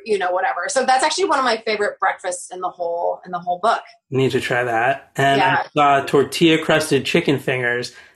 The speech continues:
Speaker 2: and you and I have crushed many a basket of tortilla chips
Speaker 1: Yeah.
Speaker 2: at, like, Spanish Kitchen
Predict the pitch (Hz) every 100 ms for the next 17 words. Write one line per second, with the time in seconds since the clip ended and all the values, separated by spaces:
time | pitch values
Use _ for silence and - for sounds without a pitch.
0 | - 139 165 175 165 156 143 - 151 143
1 | - 135 143 143 143 135 131 135 135 147
2 | 123 139 120 135 117 - 120 139 - -
3 | _ _ _ 427 494 - 131 277 - -
4 | 139 135 131 - 147 - 139 131 131 131